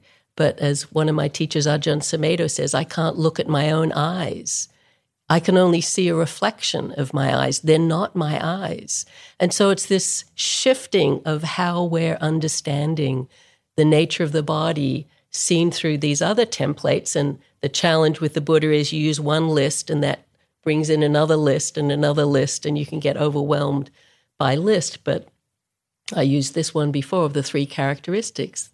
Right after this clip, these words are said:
The body's impermanent. It's unsatisfactory in the sense that we,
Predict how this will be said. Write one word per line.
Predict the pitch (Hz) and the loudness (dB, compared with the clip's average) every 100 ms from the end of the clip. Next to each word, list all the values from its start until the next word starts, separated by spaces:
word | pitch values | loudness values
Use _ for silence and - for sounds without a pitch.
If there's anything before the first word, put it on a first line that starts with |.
| _ _ _ | _ _ _
The | 147 | -2
body's | 139 135 151 156 | 2 2 0 0
impermanent. | 170 165 175 226 214 - - _ _ _ _ _ _ _ _ _ - | -2 -2 -2 -2 -6 -8 -12 _ _ _ _ _ _ _ _ _ -2
It's | 147 | 2
unsatisfactory | 165 160 151 165 156 160 - 175 175 180 | 4 4 4 2 2 0 0 -2 0 0
in | 160 | 2
the | 135 | 2
sense | - 156 151 | 2 0 0
that | - | -2
we, | 160 151 151 | 0 0 0